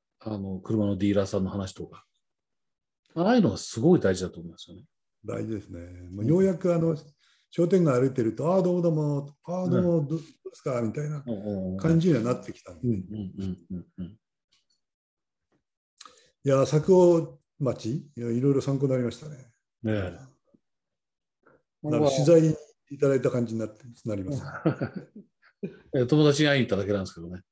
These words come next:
Speaker 1: 面白かった。
Speaker 2: <laughs>
Speaker 1: 面白かった。うん。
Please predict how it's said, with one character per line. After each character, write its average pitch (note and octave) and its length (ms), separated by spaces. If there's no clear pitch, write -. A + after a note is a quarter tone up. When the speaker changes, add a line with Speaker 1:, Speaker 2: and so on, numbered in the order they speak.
Speaker 1:
面 C#3 180
白 D#3 200
か F3+ 60
っ D3 40
た。 - 280
Speaker 2:
<laughs> - 160
Speaker 1:
面 C3 140
白 C#3+ 140
か A2 60
っ - 60
た。 - 160
う A2 140
ん。 F#2+ 180